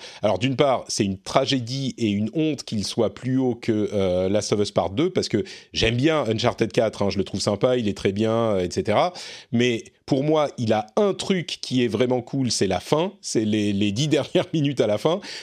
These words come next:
Tout le reste, c'est du Uncharted qui est cool, et il y a des scènes cinématiques, machin, tout ça, c'est très sympa, c'est une réussite, euh, technique, euh, tout ce qu'on veut. Mais il a rien d'exceptionnel par rapport à, à,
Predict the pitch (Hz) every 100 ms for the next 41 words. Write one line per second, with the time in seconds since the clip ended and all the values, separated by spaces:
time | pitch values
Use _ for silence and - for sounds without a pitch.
0 | - 202 208 196 - - 139 117 127 123
1 | 131 - 135 - 110 - 247 139 - -
2 | 104 104 98 104 - 131 120 113 117 113
3 | 113 - 135 120 107 - 113 113 135 117
4 | 101 120 151 160 202 117 104 110 110 -
5 | 143 123 117 98 - - - - 139 -
6 | 135 160 170 156 - 113 110 110 104 123
7 | - 147 214 202 - - _ _ _ -
8 | 87 85 80 82 95 113 165 131 113 -
9 | 110 117 110 156 120 98 98 - 127 127
10 | 98 95 90 85 85 - 98 85 80